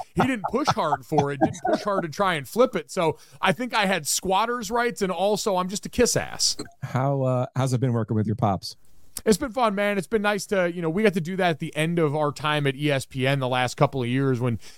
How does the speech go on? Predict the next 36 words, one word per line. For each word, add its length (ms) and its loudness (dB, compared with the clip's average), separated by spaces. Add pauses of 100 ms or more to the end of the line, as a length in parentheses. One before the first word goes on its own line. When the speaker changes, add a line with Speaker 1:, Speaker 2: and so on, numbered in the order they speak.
Speaker 1:
he 80 2
was 140 0
on 140 -2
Golic 300 0
and 120 -4
Wingo, 340 0
and 80 -2
they 80 -2
slowly 380 2
let 180 -2
me 100 4
become 280 0
more 200 2
and 80 -2
more 180 2
part 260 0
of 60 0
that 200 -2
show, 520 0
and, 440 0 (400)
you 120 2
know, 80 4
just 200 -6
get 120 2
to 80 -4
do 100 -4
that 160 2
every 220 0
day. 140 2
It's 120 -2
fun. 260 2
I, 300 -2
I, 100 -2
I 40 2
think 180 0
now 400 0